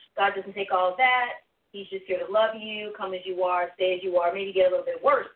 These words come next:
these days. And hey, it's okay. And, uh, anybody who tries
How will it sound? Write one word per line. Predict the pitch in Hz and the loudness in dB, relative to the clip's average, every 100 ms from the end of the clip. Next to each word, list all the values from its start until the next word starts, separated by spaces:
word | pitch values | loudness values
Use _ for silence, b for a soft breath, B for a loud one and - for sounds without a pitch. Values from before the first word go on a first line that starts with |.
| - | -8
these | 285 - | -6 -2
days. | 190 180 190 _ _ _ - | 0 0 -2 _ _ _ -12
And | 196 | -8
hey, | 262 403 262 208 | -6 -2 0 0
it's | - 330 330 | -2 -4 -6
okay. | 339 320 190 - _ _ _ | -6 -4 -4 -6 _ _ _
And, | 214 220 220 220 | 0 2 2 -2
uh, | 226 202 202 | -4 -2 -2
anybody | 214 233 240 220 226 | -2 -6 -2 -2 -2
who | 220 | -10
tries | - 196 | -2 0